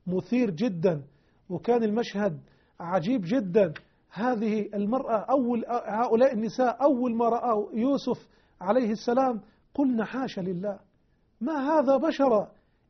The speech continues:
إن هذا إلا ملك كريم". يعني شكله، صورته، هيئته لا، لا تدعو أبدا إلى أن نصدق أنه بشر.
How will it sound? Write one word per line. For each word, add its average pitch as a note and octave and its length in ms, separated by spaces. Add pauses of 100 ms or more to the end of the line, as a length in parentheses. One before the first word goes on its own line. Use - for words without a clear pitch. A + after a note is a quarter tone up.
إن C#4 140
هذا C#4 400
إلا C4+ 460
ملك B3+ 520
كريم". A#3 500 (560)
يعني G#3 200
شكله، B3+ 420 (340)
صورته، C#4 640 (340)
هيئته C#4+ 520 (360)
لا، C#4 360 (100)
لا C#4+ 140
تدعو C4+ 320
أبدا C4+ 360
إلى B3 340
أن A#3+ 100
نصدق B3+ 520
أنه A3+ 300
بشر. A3+ 340